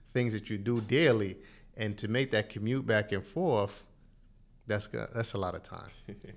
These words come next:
Speaker 1: Yeah.
Speaker 2: Yeah, thank you. Uh, yes, time and energy. Saving people time and energy can really, uh, improve the world and make people a lot of money if you have a business idea that does one of those things.
Speaker 1: Yeah.
Speaker 2: Yeah.
Speaker 1: Le-, um, now I know you love, um, business. You said it earlier.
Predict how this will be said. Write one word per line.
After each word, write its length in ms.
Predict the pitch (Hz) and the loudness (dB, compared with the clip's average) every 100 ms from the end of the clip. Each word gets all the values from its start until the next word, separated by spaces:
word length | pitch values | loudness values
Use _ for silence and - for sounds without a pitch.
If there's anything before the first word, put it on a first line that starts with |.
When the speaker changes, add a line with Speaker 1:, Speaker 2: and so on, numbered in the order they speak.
| - | -16
Speaker 1:
Yeah. 140 | - - - - - - | -14 -14 -16 -20 -20 -12
Speaker 2:
Yeah, 260 | 82 67 - - | -10 -10 -12 -8
thank 280 | 87 92 - | -8 -8 -10
you. 160 | 71 80 | -12 -10
Uh, 120 | 82 85 - | -8 -10 -10
yes, 260 | 107 - - | -10 -10 -4
time 240 | 101 110 | -2 -2
and 100 | 98 | -4
energy. 420 | 104 90 - 78 - | -6 -8 -10 -14 -14
Saving 340 | - 87 92 | -10 -10 -10
people 280 | - 82 82 | -14 -12 -12
time 280 | - 87 85 | -12 -14 -12
and 100 | 87 | -10
energy 360 | 87 85 85 85 | -10 -12 -14 -14
can 180 | - 82 | -16 -14
really, 400 | 82 80 64 82 - - - - - 82 | -12 -10 -10 -14 -18 -20 -20 -20 -20 -14
uh, 60 | |
improve 260 | 82 - 92 | -12 -8 -8
the 80 | 85 | -4
world 240 | 85 85 | -2 0
and 180 | 87 92 | -2 -4
make 160 | 92 - | -6 -6
people 260 | 92 92 | -8 -4
a 40 | 87 85 | -2 -2
lot 100 | 85 | -4
of 80 | |
money 240 | 95 85 85 - | -6 -8 -10 -16
if 120 | - | -12
you 120 | 87 - | -12 -12
have 180 | 85 87 | -14 -12
a 40 | |
business 320 | 85 90 - 90 | -8 -8 -6 -8
idea 240 | 82 87 | -6 -6
that 180 | 82 - | -6 -6
does 180 | 82 85 | -8 -8
one 140 | 85 | -10
of 100 | 78 | -10
those 200 | 78 78 | -10 -12
things. 360 | - 82 78 - | -12 -12 -12 -12
Speaker 1:
Yeah. 260 | 85 80 - - - | -10 -12 -14 -20 -20
Speaker 2:
Yeah. 80 | - - - - | -20 -20 -20 -8
Speaker 1:
Le-, 140 | 131 135 | -6 0
um, 240 | 135 135 - - | 2 2 -4 -4
now 340 | 147 151 156 | 2 4 6
I 60 | 139 | 4
know 160 | 139 | 4
you 200 | 151 139 | 2 2
love, 360 | 120 123 123 107 - - - - - - | 4 6 6 2 -4 -16 -18 -18 -20 -8
um, 240 | 110 104 104 | -2 -2 0
business. 360 | 120 104 98 | 0 0 -6
You 60 | 101 | -6
said 160 | 113 104 | -2 -2
it 60 | 104 | -2
earlier. 440 | 104 104 101 | -2 -2 -4